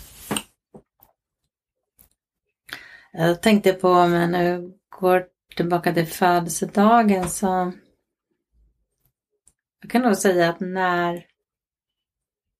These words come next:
de stora barnen kom och med familjer och, eh,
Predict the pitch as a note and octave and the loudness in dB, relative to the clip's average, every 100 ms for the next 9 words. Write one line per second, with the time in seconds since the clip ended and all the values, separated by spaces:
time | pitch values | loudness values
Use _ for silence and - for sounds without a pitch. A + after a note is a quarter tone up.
0 | _ - D#3+ - G3 F#3+ A3+ G#3+ F3 E3 | _ -8 -6 0 0 2 2 2 0 0
1 | E3+ E3+ F3 F3+ G3 G#3 - _ _ _ | -4 -4 -4 -4 -2 -4 -6 _ _ _
2 | _ _ _ _ _ _ _ _ _ _ | _ _ _ _ _ _ _ _ _ _
3 | _ _ _ _ _ _ _ _ _ _ | _ _ _ _ _ _ _ _ _ _
4 | _ _ _ _ _ _ _ _ _ _ | _ _ _ _ _ _ _ _ _ _
5 | _ _ G#3 F#3 - F3+ D#3+ F3+ E3+ E3 | _ _ 0 0 0 0 0 0 0 0
6 | E3+ E3+ F3 F3+ - _ _ _ _ _ | 0 -2 -2 -6 -10 _ _ _ _ _
7 | _ _ _ _ _ - F#3+ - _ _ | _ _ _ _ _ -2 -2 -4 _ _
8 | - G3+ F#3 F#3 | 0 2 2 -2